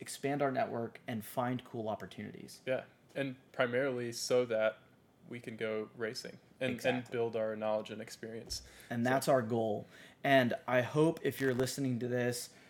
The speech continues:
Speaker 1: you can be entertained and enjoy this process from the, <laughs> the comfort of your couch. But at the same time, if you endeavor to do something like this, maybe there's gonna be some gems here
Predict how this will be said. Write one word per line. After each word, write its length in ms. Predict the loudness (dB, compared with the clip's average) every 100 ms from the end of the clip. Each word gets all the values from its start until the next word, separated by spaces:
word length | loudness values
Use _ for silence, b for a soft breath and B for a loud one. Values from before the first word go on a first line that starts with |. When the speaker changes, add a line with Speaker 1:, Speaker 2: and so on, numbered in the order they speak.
| B -6
Speaker 1:
you 140 | -4
can 200 | 0 0
be 200 | 2 0
entertained 720 | 0 -2 -2 0 0 2 0
and 220 | 0 0 -2
enjoy 420 | 0 2 6 8
this 160 | 6
process 640 | 2 4 4 4 2 0 0
from 260 | -4 -2
the, 360 | 2 10 10 10 0
<laughs> 120 | 0
the 100 | 2
comfort 400 | 6 6 6 4
of 100 | 4
your 120 | 4 4
couch. 500 | 4 4 4 -2 B B B 4
But 280 | 6 8 4 -8 -4
at 120 | -2 0
the 60 |
same 340 | 0 2 0 -2
time, 360 | -2 0 0 -4
if 160 | -8
you 400 | -2 2 2 2 -2 -12 -10 -4
endeavor 340 | 0 2 2
to 100 | 0
do 200 | 0 -2
something 340 | 0 -2 -2
like 200 | -2 -2
this, 340 | 0 0 -2 -6 B B B _ -4
maybe 380 | 2 2 4
there's 240 | 2 2 0
gonna 200 | 0 0
be 460 | 0 2 2 0
some 240 | -2 -4 -4
gems 400 | -2 0 0 -2
here 400 | -4 -2 -4